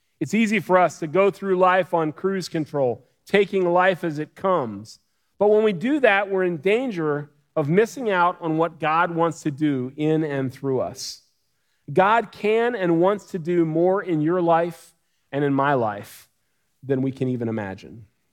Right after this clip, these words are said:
Finally, this is getting close to the end. Finally, when I examine Daniel's life, I see the way God's favor rested on him, and he was granted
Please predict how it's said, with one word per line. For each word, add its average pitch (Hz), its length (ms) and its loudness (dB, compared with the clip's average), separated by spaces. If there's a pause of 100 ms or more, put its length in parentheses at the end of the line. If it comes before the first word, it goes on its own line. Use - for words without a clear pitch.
(800)
Finally, 127 560 -2 (520)
this 127 180 -10
is 120 140 -8
getting 117 240 -6
close 110 280 -8
to - 60 -20
the 117 100 -8
end. 110 280 -10 (400)
Finally, 214 560 2 (220)
when 196 140 4
I 202 100 6
examine 214 520 2
Daniel's 208 420 0
life, 123 500 -6 (580)
I 151 80 2
see 208 260 -4
the 185 180 0 (100)
way 190 280 2
God's 175 400 0
favor 208 460 0
rested 170 480 -2
on 135 220 -2
him, 123 420 -8 (440)
and 147 120 -2
he 170 100 2
was 156 220 -2
granted 196 720 0